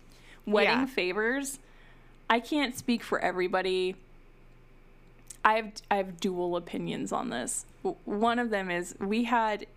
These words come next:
Speaker 1: in our office when I was, when we were doing wedding photography, we had, like, a big bin of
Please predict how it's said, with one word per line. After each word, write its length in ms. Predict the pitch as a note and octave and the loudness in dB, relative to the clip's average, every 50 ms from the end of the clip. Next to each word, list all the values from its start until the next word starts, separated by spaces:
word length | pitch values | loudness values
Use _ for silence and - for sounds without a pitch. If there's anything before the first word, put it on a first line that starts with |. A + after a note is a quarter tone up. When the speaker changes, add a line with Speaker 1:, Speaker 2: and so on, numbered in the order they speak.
| - - | -4 -4
Speaker 1:
in 120 | G#3 G3+ | 0 0
our 160 | G3+ G#3 - - | 2 0 2 2
office 460 | - F#3+ F#3+ - - - F#3 - - | 0 0 0 -2 -4 -4 -4 -2 -4
when 140 | F#3+ F#3 F3+ | -2 0 0
I 100 | F3+ F3 | 0 0
was, 280 | F3 F3+ F3 - - - - - - - - | -2 -4 -6 -8 -12 -18 -20 -20 -20 -12 -6
when 180 | - F#3+ F3+ F3+ | -6 -4 -2 0
we 80 | F3 | 0
were 80 | F3 F3 | 0 0
doing 240 | F3 F#3 F#3+ G3 G3 | 0 -2 -2 0 0
wedding 300 | F#3 E3+ E3 E3 F3+ E3+ | 0 0 0 -2 -6 -8
photography, 800 | - - F#3+ F3+ E3+ E3+ E3+ - E3 E3 D#3+ D#3+ D#3 - A#3+ - | -6 -2 0 0 0 0 -2 -2 -2 -2 -2 -2 -4 -6 -4 -4
we 120 | F#3 G3+ | -4 2
had, 220 | G3+ B3 A3 G#3 | 2 2 2 2
like, 220 | F#3+ F#3 F3+ E3+ - - - | 2 -2 -2 -2 -6 -6 -4
a 80 | G3 G3 | -2 -2
big 500 | F3 - - E3 E3 D#3+ E3 E3 E3+ - - - - G#3+ G3 - | -2 -2 -2 0 0 0 -2 -4 -6 -12 -16 -20 -20 -20 -4 0
bin 400 | - A#2+ C#3+ C3 A2 D#3+ E3 D3 | 0 2 2 0 -2 -2 -4 -4
of 360 | - - E3+ E3+ D3 D3+ F3 | 0 0 0 0 0 -2 -6